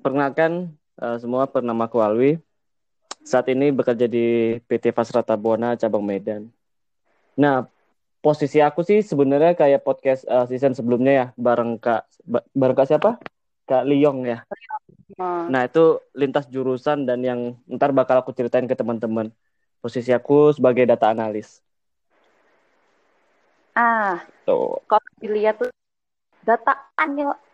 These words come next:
Speaker 2: eh, sorry, sorry, sorry. Ini aku potong aja, Tat.
Speaker 1: Oke.
Speaker 2: Lanjutin, Kak.
Speaker 1: Hmm.
Speaker 2: Ada yang mau dilanjutin nggak?
Speaker 1: Nggak, nggak. Lanjut.
Speaker 2: Hmm. Oke. Oke, akhir-akhir ini kesibukannya lagi ngapain aja, Kak?
Speaker 1: Saat ini selain kerja,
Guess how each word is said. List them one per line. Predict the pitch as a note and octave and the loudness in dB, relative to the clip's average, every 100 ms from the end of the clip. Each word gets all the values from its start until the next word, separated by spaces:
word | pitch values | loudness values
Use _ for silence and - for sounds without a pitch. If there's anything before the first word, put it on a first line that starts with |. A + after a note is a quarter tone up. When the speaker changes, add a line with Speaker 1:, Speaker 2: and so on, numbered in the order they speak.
| - | -4
Speaker 2:
eh, | C4+ - | -4 -2
sorry, | A3+ G#3 | 0 0
sorry, | G#3 G3+ | 2 0
sorry. | G3+ G3+ | 2 0
Ini | A#3+ C4+ | 0 -4
aku | - B3 | -4 -2
potong | A#3 G#3+ | 0 2
aja, | A3+ A3 G#3+ - | 0 0 -2 -2
Tat. | G3 F#3+ - _ - | -4 -4 -8 _ 0
Speaker 1:
Oke. | A#3 C4 | 2 2
Speaker 2:
Lanjutin, | - C#4+ | 0 0
Kak. | D#4 | 0
Speaker 1:
Hmm. | |
Speaker 2:
Ada | C4 | 0
yang | B3+ | -2
mau | B3+ | -2
dilanjutin | B3+ - - D4+ C#4+ | -4 -6 -4 -2 0
nggak? | F3+ - _ _ _ _ _ _ _ _ | -2 -4 _ _ _ _ _ _ _ _
Speaker 1:
Nggak, | C#3 C#3+ | 0 0
nggak. | B2 - | 0 -4
Lanjut. | B2+ A#2 - _ _ _ _ _ _ _ _ | -4 -4 -10 _ _ _ _ _ _ _ _
Speaker 2:
Hmm. | G#3 G#3 F#3 F3 F3 _ _ _ _ _ _ _ _ _ _ _ _ _ _ _ _ _ _ | -10 -10 -10 -12 -16 _ _ _ _ _ _ _ _ _ _ _ _ _ _ _ _ _ _
Oke. | - - F#3+ F3 E3+ - _ _ _ _ _ _ _ _ _ _ | -8 -6 -2 -2 -4 -14 _ _ _ _ _ _ _ _ _ _
Oke, | G3+ G3 G3 | -2 0 0
akhir-akhir | - G#3+ A#3+ C4 C#4+ | 2 0 2 0 0
ini | D4+ | -2
kesibukannya | F#4 E4 D4+ B3 B3+ C#4+ F#4 | -2 -2 -2 -2 0 2 2
lagi | F4 D4 | 2 2
ngapain | B3 - A#3+ | 2 2 0
aja, | B3 D4+ D#4+ | 0 0 0
Kak? | D#4 B3+ - _ _ _ _ _ _ _ _ _ _ _ _ _ _ _ _ _ | 0 -2 -2 _ _ _ _ _ _ _ _ _ _ _ _ _ _ _ _ _
Speaker 1:
Saat | - C#3 | -2 2
ini | D#3+ F#3+ | 2 2
selain | A#3+ E3 C#3+ | 2 0 2
kerja, | D3 B2+ D#3 F#3 F3+ | -2 2 4 4 4